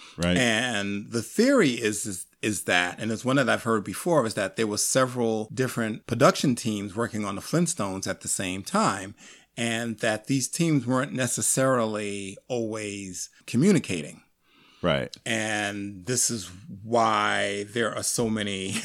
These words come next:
Speaker 2: <laughs> or the possibility of why there are so many different designs for Joe Rockhead.
Speaker 1: Right.
Speaker 2: Every time Joe Rockhead shows up, he looks completely different.
Speaker 1: Right, yeah, but it's, it's Joe Rockhead.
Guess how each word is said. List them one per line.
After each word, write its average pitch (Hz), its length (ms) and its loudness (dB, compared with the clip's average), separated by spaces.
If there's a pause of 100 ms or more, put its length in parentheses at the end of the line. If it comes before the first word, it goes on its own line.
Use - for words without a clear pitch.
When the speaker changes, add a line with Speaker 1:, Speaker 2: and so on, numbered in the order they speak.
(100)
Speaker 2:
<laughs> 113 180 -6
or 113 200 -2
the 110 100 -4
possibility 113 640 2
of 101 80 -2
why 95 220 0
there 95 200 0
are 92 40 -4
so 110 200 0
many 107 220 -2
different 101 460 -4
designs 98 580 -2
for 90 140 -8
Joe 92 220 -2
Rockhead. 98 680 -4
Speaker 1:
Right. 101 300 4
Speaker 2:
Every 127 160 2
time 123 240 2
Joe 120 160 4
Rockhead 120 480 2
shows 113 360 2
up, 139 200 2
he 127 80 0
looks 117 260 -2
completely 120 540 -2
different. 117 480 2 (320)
Speaker 1:
Right, 127 240 4
yeah, 127 220 6
but 104 180 4
it's, - 180 -2
it's 98 240 0
Joe 82 220 2
Rockhead. 92 500 0